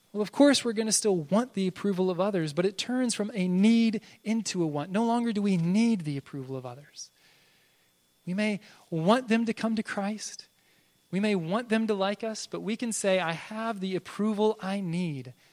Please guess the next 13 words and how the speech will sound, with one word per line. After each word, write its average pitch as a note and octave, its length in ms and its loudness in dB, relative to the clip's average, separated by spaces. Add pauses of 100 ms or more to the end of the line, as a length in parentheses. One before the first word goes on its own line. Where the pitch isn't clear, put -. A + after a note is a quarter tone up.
(220)
in A3 240 -2
Christ F#3 420 -8
alone." D3 380 -12 (1200)
And D3+ 80 -10
because G#3 400 2
we G#3 100 -2
have F#3+ 220 0
the G3+ 120 2
approval F#3+ 400 2
we F#3 140 2
need, F3+ 360 0
we F3 180 -2
can G#3 500 -4